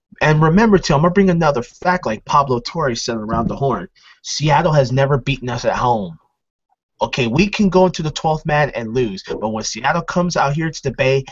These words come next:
they have never beaten us. Never. So let's put that rationally put. Now, as far as Saint Louis, young defense, Robert Quinn, Michael Sam,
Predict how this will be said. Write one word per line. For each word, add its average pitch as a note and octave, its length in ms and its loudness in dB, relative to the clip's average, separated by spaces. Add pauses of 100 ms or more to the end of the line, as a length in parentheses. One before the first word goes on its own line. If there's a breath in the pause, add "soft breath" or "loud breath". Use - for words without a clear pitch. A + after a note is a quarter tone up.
they B2 100 -8
have A#2 200 -4
never A#2 320 -6 (100)
beaten C3 300 -8
us. - 400 -8 (240)
Never. G3 640 -8 (1000 soft breath)
So - 200 0
let's C3+ 200 0
put - 240 -2
that E3 200 0
rationally B2+ 840 -2
put. - 280 -10 (880 loud breath)
Now, A#2+ 280 -2
as - 100 -8
far D3+ 360 -2
as D3 200 -4
Saint D3 240 -6
Louis, E3+ 340 -6 (200 soft breath)
young F3 300 2
defense, D#3+ 720 -6 (160)
Robert A#2 340 -2
Quinn, C3 440 -4 (120)
Michael G#2+ 360 -6
Sam, A2+ 640 -6